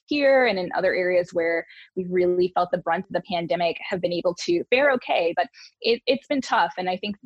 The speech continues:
being able to depend upon our resources, our family members, our friends,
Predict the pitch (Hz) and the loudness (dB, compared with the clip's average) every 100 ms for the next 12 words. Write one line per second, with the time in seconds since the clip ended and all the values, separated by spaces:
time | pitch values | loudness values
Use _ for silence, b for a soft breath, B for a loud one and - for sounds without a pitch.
0 | - 208 202 208 208 - 185 180 175 B | -10 -4 0 0 0 -2 0 0 0 B
1 | B 185 - - 202 202 185 - 180 180 | B -8 -6 -4 0 0 0 -4 -2 0
2 | 180 165 175 170 190 - 185 - 185 175 | 2 2 2 2 0 0 -2 0 0 2
3 | 165 - 180 175 180 175 175 175 165 170 | 0 -2 -2 0 0 0 0 0 0 -4
4 | - 170 170 175 175 - | -2 -2 -2 -6 -10 -12